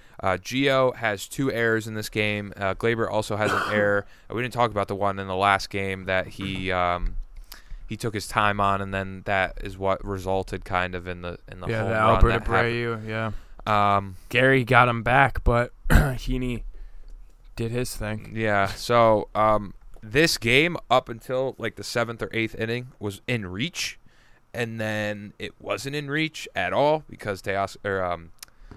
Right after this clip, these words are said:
Speaker 1: Teoscar Hernandez hit a home run, and then also Marcus Semien continues his M V P, uh, like, season. That dude's gonna get
Speaker 2: Yeah,
Speaker 1: paid.
Speaker 2: and he, and he just kills us.
Speaker 1: He's very good.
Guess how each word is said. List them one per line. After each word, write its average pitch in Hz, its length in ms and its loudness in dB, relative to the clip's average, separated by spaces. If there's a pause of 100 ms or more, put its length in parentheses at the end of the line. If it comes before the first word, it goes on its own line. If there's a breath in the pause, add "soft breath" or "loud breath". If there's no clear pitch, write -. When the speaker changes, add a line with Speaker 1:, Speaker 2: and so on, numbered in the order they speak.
(120)
Speaker 1:
Teoscar 113 460 0
Hernandez 107 540 -2
hit 107 100 -2
a 104 100 0
home 110 200 -2
run, 107 360 6
and 98 200 -6
then 95 120 -2
also 92 380 -4
Marcus 90 380 -6
Semien 90 280 -10
continues 90 520 -12
his 85 280 -12
M 90 200 -6
V 87 160 -8
P, 87 420 -10 (640 soft breath)
uh, 85 280 -8
like, 90 500 -6
season. 98 500 -8
That 95 140 -2
dude's 85 220 -12
gonna 82 160 -12
get 85 180 -10
Speaker 2:
Yeah, 110 140 0
Speaker 1:
paid. 107 80 2
Speaker 2:
and 107 100 -2
he, 131 320 0
and 113 160 -8
he 123 160 0
just 113 240 -4
kills 107 400 -6
us. 101 340 -8 (160)
Speaker 1:
He's 104 560 -6
very 87 340 -2
good. 80 280 -10